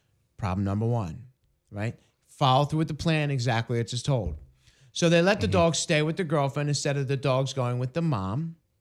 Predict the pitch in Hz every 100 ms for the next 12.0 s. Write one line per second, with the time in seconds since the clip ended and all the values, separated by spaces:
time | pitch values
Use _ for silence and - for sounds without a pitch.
0 | _ - _ _ _ _ _ _ 127 123
1 | 120 117 127 143 - 165 160 135 160 170
2 | 151 143 135 139 139 131 143 143 139 127
3 | 113 - 131 123 127 131 120 139 127 127
4 | 101 110 135 98 92 92 104 113 104 139
5 | 110 110 101 - 104 98 92 120 90 92
6 | - - 95 120 175 185 247 320 277 220
7 | 170 240 247 151 123 156 - - - _
8 | _ - 202 214 240 311 349 294 240 208
9 | 165 170 285 294 170 127 104 131 - -
10 | - _ _ _ _ _ _ 156 - 240
11 | 214 202 202 196 185 202 170 170 175 160